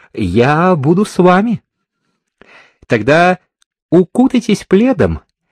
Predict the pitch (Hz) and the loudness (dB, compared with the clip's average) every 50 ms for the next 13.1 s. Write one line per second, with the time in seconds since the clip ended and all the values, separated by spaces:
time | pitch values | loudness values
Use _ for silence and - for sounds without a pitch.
0 | _ _ _ _ - 139 135 139 135 131 113 107 113 127 139 143 151 156 156 156 | _ _ _ _ 0 2 4 4 4 4 2 2 0 2 2 2 2 2 2 2
1 | 156 156 151 151 160 160 147 143 147 - - - - 151 170 180 196 196 196 196 | 4 4 4 4 4 4 4 2 0 -2 -4 -2 0 2 4 4 4 4 4 2
2 | - - 151 - - - 147 - - - - - 143 147 165 180 190 180 175 - | 2 0 -4 -4 -2 -4 -4 -4 -4 -6 -4 -2 0 2 2 2 2 0 -2 0
3 | 180 190 214 202 - - _ _ _ _ _ _ _ _ _ - 113 110 - 156 | 0 2 2 2 0 -2 _ _ _ _ _ _ _ _ _ -6 -6 -2 0 2
4 | 151 156 175 - 175 160 143 120 110 120 139 170 180 180 - - 190 170 147 135 | 4 4 2 2 0 -2 -2 -4 -4 -2 0 0 0 0 -2 0 0 2 4 4
5 | 135 151 185 - - _ _ _ _ - - - _ _ - 120 120 - - 120 | 2 2 0 -4 -10 _ _ _ _ -20 -20 -20 _ _ -6 -6 -6 -4 -4 -2
6 | 117 131 135 127 151 160 - - - 214 214 202 190 156 156 165 170 220 - 226 | 0 0 0 0 -2 -4 -6 -4 -2 0 2 4 4 4 4 2 2 0 0 0
7 | 202 190 175 185 208 - - _ _ _ _ _ _ _ - 139 139 170 240 240 | 2 2 2 2 0 -2 -8 _ _ _ _ _ _ _ 0 0 2 4 4 2
8 | 220 - - - 254 269 240 226 - - - _ _ _ _ _ _ _ _ _ | 2 0 -2 -2 0 2 2 2 0 -4 -8 _ _ _ _ _ _ _ _ _
9 | _ _ _ _ _ _ _ _ _ _ _ _ _ _ _ _ _ _ _ _ | _ _ _ _ _ _ _ _ _ _ _ _ _ _ _ _ _ _ _ _
10 | - - 170 180 - 202 185 165 165 160 143 - - - 143 156 151 147 143 123 | -2 0 0 2 2 2 4 4 2 2 2 0 -4 -2 0 2 2 2 2 0
11 | - _ _ _ _ _ _ _ _ _ _ _ _ _ _ - 87 82 85 104 | -4 _ _ _ _ _ _ _ _ _ _ _ _ _ _ -14 -12 -10 -8 -8
12 | 123 131 - - - - - 202 202 170 127 113 120 117 101 - - - - - | -8 -8 -10 -12 -12 -4 0 2 4 4 4 4 2 2 0 -2 -8 -12 -12 -12
13 | - - | -14 -16